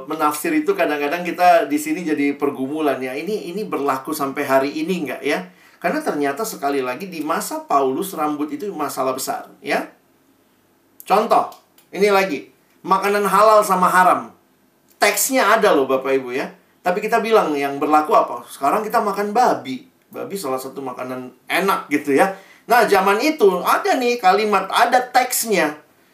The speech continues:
"Setiap binatang yang berkuku belah, yaitu yang kukunya bersela panjang dan mama biak, boleh kamu makan." Ada yang nggak boleh gitu ya. "Tetapi inilah yang tidak boleh kamu makan, yang memama biak atau yang berkuku belah, unta karena memama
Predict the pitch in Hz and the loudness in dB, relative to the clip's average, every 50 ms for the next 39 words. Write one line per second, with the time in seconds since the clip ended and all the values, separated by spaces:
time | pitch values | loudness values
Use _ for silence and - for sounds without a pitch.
0 | _ - - 139 - - 196 202 190 - 135 160 165 175 180 180 180 185 180 175 | _ -14 -12 -12 -6 0 2 2 2 2 -2 -2 0 2 2 2 2 0 -2 -2
1 | 165 160 151 143 156 180 165 - 175 156 151 175 175 175 156 135 143 151 151 147 | -2 -2 -4 -4 -4 -6 -8 -8 -6 -6 -2 2 2 4 2 2 2 0 2 2
2 | 151 151 165 165 160 156 147 151 151 - 165 165 165 160 160 156 143 - 151 151 | 0 0 -2 -4 -4 -4 -4 -6 -8 -8 -8 -6 -6 -4 -4 -6 -6 -4 -2 -2
3 | 147 147 - 160 165 165 160 156 156 147 147 147 143 143 143 139 135 143 156 165 | -2 0 -2 -4 -4 -4 -4 -4 -4 -4 -4 -4 -4 -4 -4 -6 -4 -2 0 0
4 | 160 160 - - - - _ _ - 135 156 156 160 160 156 143 147 147 147 147 | 0 -2 -4 -10 -20 -20 _ _ -4 0 0 2 2 0 0 0 -2 0 0 0
5 | 147 151 147 143 - 147 143 135 131 123 143 139 156 165 165 151 147 143 139 127 | 0 0 -2 -2 0 -2 0 0 -2 -4 -4 -4 -2 -2 -2 0 0 0 0 0
6 | 151 160 170 170 175 160 143 151 151 156 156 151 156 165 185 185 180 - - _ | 0 2 2 2 2 2 2 0 0 2 2 2 2 2 2 0 -4 -10 -18 _
7 | _ _ _ _ _ 139 - - 147 147 170 170 160 160 160 160 165 160 156 143 | _ _ _ _ _ -8 -4 -2 -2 -2 -2 -4 -6 -4 -2 0 0 0 0 -2
8 | - 170 151 143 135 147 147 151 143 143 147 143 147 147 147 147 143 147 143 139 | -2 -2 -2 -2 0 0 0 0 0 -2 -2 -2 -2 0 -2 -2 -2 -4 -6 -6
9 | 139 139 139 139 139 139 143 143 135 131 147 151 143 147 147 - 147 143 135 131 | -6 -6 -4 -4 -2 0 0 0 0 0 0 -2 -2 -4 -6 -6 -6 -4 -4 -4
10 | 131 127 143 - 143 135 131 139 143 135 135 - 165 165 160 156 - 156 143 143 | -4 -6 -8 -8 -6 -2 0 2 2 2 0 -2 -4 -8 -8 -6 -4 -4 -2 -2
11 | 143 139 139 139 139 135 135 135 139 135 135 135 | -4 -6 -6 -8 -8 -8 -6 -4 -2 -2 -2 -2